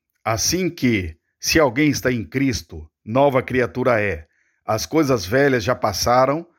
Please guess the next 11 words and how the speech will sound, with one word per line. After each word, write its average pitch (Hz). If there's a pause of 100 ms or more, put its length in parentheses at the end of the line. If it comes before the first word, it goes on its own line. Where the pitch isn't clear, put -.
(240)
eis 147
que 139
tudo 147
se 135
fez 123
novo. 107 (340)
Segundo 139
Coríntios 131
cinco, 165
dezessete. 107 (480)
Arrependimento, 135